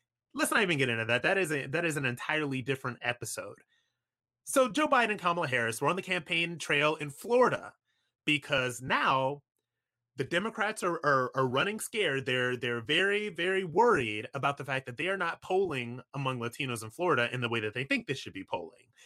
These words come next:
They're actually polling very poorly. It's somewhere around, I, I think that the polling was,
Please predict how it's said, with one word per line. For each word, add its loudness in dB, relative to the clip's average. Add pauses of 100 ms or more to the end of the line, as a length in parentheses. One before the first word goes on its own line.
(120)
They're 4
actually -2
polling -8
very -4
poorly. 2
It's -10
somewhere 2
around, 2 (340)
I, 0
I -2
think -4
that -2
the -6
polling -2
was, 0